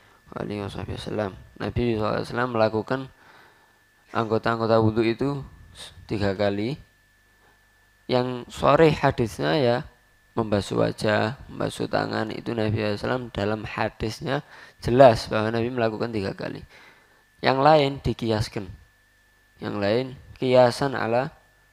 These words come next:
ala yang kiasan alal mansus. Jadi yang lain itu disunahkan karena dikiaskan dengan yang disebutkan dalam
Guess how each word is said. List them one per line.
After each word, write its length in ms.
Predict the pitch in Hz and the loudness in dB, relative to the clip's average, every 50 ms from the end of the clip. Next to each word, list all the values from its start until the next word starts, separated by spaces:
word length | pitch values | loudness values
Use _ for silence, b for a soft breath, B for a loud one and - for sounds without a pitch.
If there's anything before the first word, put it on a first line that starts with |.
| _ - | _ -10
ala 400 | - 110 107 107 107 107 104 - - - - | -8 -4 -2 -2 -2 -4 -4 -8 -10 -12 -12
yang 400 | - - 110 117 113 110 98 - - - - _ _ _ _ _ - - | -10 -8 -8 -8 -8 -10 -12 -14 -18 -20 -20 _ _ _ _ _ -14 -6
kiasan 400 | - 120 120 120 117 - 127 113 | -2 0 0 0 0 -2 -4 -2
alal 320 | 104 107 110 110 110 107 | -2 0 0 0 0 0
mansus. 560 | 107 104 101 95 - - 113 104 - - - - _ _ b b b b b b b b b b b - | -2 -4 -4 -6 -8 -8 -8 -8 -8 -12 -18 -20 _ _ b b b b b b b b b b b -8
Jadi 320 | - 98 92 107 110 113 | -8 -6 -4 -2 0 0
yang 160 | 117 113 113 | 0 0 2
lain 320 | 113 113 110 113 120 117 104 | 2 4 4 4 4 2 0
itu 480 | 82 113 107 - 131 135 139 131 123 - - _ - - | -6 -8 -4 -4 -2 -2 -2 -4 -6 -10 -14 _ -10 -8
disunahkan 640 | 113 95 101 117 110 107 101 117 - - 120 120 113 | -6 -4 -4 -2 -2 -2 -4 -4 -4 -6 -6 -4 -2
karena 320 | 110 107 107 117 117 120 117 - _ - - | -4 -4 -2 -2 -6 -6 -6 -14 _ -12 -10
dikiaskan 640 | 113 101 - 107 104 101 101 98 - - 120 113 101 | -10 -8 -6 -4 -2 -2 -2 -4 -6 -8 -10 -8 -8
dengan 240 | 101 101 104 110 120 - B B B B B B B B | -8 -6 -6 -8 -8 -12 B B B B B B B B
yang 160 | - 113 101 | -8 -6 -4
disebutkan 560 | 104 95 101 104 104 - 104 - - 120 104 98 | -4 -4 -6 -6 -6 -6 -8 -4 -4 -6 -6 -4
dalam 160 | 101 98 | -6 -8